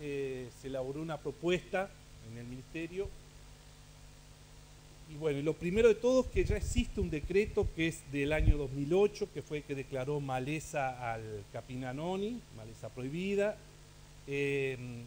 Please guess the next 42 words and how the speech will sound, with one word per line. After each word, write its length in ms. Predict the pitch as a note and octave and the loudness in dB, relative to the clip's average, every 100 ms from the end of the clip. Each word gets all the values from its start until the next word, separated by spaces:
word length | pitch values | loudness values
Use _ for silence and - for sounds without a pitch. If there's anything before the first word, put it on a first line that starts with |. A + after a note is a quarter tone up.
| - D3 | -10 -6
en 120 | D#3+ | -4
ese 220 | E3+ F3+ | -2 -2
decreto 400 | D#3 - F3 F3 | -2 0 0 0
están 520 | - E3 D#3+ D3+ C3+ - | -2 2 4 2 -4 -6
claramente 540 | D3 D3+ C#3 D3 D3 | -4 -2 -2 -4 -2
las 180 | C#3+ A#2+ | -2 0
responsabilidades 1000 | C3+ - C3+ A#2+ C3 B2 B2 C3 D#3 C#3+ | -2 -4 -10 -4 -4 -4 -4 2 2 2
de 140 | C3+ B2+ | -2 -6
cada, 420 | C#3 C#3+ C#3 A#2 G#2+ | -2 0 2 2 -2
de 240 | - A2 - | -10 -14 -4
cada 200 | C#3+ C#3 | -2 -2
institución 720 | - A2+ - G#2 - D3+ D3 | -4 -16 -14 -12 -4 -2 0
y 40 | B2+ | -4
de 120 | A2 B2+ | -6 0
cada, 300 | B2+ A#2 G2+ - - - - - - - - - - - B2 | 2 2 -2 -12 -20 -20 -20 -20 -20 -20 -20 -20 -20 -16 -14
eh, 340 | A2+ G#2+ G#2 G2+ G2 - | -10 -10 -10 -12 -14 -12
de 80 | B2+ | -8
todos 220 | - E3+ | 0 0
los, 120 | D3+ D3 | 0 -4
los 100 | C#3 | -6
participantes 840 | - C3+ - - A2 D#3 E3+ D#3+ A#2+ | 2 2 2 -2 0 6 6 4 -4
del 140 | A#2 | -4
tema. 380 | - D#3+ F3+ E3 | 0 2 2 2
O 40 | |
sea, 140 | - B2 | -4 -6
tenemos 340 | B2+ C#3 C3+ | -4 -4 -4
que 80 | - | -4
el, 320 | B2 A#2 A#2+ | -6 -6 -8
el 100 | A2+ | -8
Ministerio 480 | A#2 A#2+ A2 C3+ C3+ | -6 -6 -6 -4 -4
de 40 | B2+ | -4
Transporte 460 | A#2 C3 B2 - | -6 -6 -8 -6
en 80 | A#2+ | -6
las 120 | G#2+ | -6
rutas 280 | A#2+ - A2+ | -8 -6 -6
nacionales, 720 | A#2 G#2+ A2+ C3 D#3+ E3+ E3 | -6 -8 -8 -2 2 2 2
las 220 | C#3+ - A#2 | 0 -4 -8
intendencias 580 | A2+ A#2 A#2 C#3+ C3+ | -8 -8 -4 -4 -2
en 80 | B2+ | -4
la 80 | A#2 | -6
caminería 560 | A2+ A2+ A2+ A2+ B2 B2 | -8 -10 -10 -10 -8 -8
departamental, 1000 | A2 G#2+ - A2 A2 G#2+ D3 D#3 D#3+ | -8 -10 -6 -6 -6 -6 2 2 2